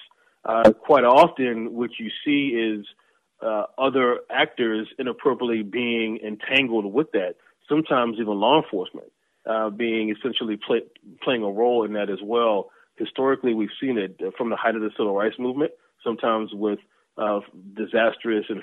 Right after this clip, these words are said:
fatal effects, uh, in terms of, uh, attacks on, uh, people who are advocating for voting rights or people who are simply trying to cast a ballot.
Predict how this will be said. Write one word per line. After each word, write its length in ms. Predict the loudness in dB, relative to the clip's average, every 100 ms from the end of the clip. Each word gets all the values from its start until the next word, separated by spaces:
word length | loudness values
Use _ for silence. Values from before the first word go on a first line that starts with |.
| -4
fatal 460 | 0 2 0 -2 -6 _ -10
effects, 460 | -2 0 0 -2 -20 -20 -12 -8
uh, 240 | -6 -6
in 80 | -6
terms 260 | -6 -4 -6
of, 100 | -10 _ _ _ -8
uh, 140 | -8
attacks 420 | 0 2 2 -2 -4
on, 440 | -2 -2 -4 -8 -16 _ -10
uh, 100 | -8
people 280 | -6 -6 -4
who 100 | -2
are 80 | -2
advocating 360 | -2 -4 -4
for 100 | -4
voting 260 | -4 -2 -2
rights 300 | -2 -2 -6 -18 _ _ -14
or 80 | -8
people 220 | -6 -4
who 140 | -2
are 60 | -2 -4
simply 240 | -8 -8
trying 360 | -6 -4 -4 -6
to 120 | -8
cast 380 | -4 -2 -4 -8 -20 _ _ _ _ _
a 80 | -6
ballot. 420 | 2 6 4 2